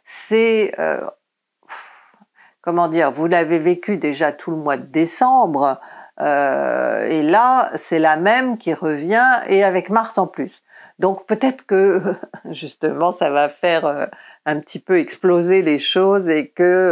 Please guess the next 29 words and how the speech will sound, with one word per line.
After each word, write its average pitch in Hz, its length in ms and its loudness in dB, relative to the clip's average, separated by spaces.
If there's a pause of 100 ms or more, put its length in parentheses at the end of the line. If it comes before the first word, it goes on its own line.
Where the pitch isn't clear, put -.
(120)
euh, - 20 -4
bon, 156 200 0
il 151 80 -2
y 147 40 0
aura 143 380 0
pas, 165 480 2
euh, 127 40 -4 (360)
vous 160 60 0
allez 156 160 2
pouvoir 170 500 -2
tout 196 180 -2
remettre 170 480 -2
à 156 60 2
l'endroit, 156 640 -2 (180)
hein. 156 240 -2 (340)
Euh, 95 540 -4
bon, - 140 -10
avec 123 320 -6
Pluton, 180 680 0
euh, 135 120 -4
quand 139 160 -8
même, 170 240 -2
souvent, 165 640 0
on 151 180 -2
re-, 143 760 0 (500)
on 82 240 -6
renaît, 165 720 2
on 147 160 0
reconstruit, 170 1200 -2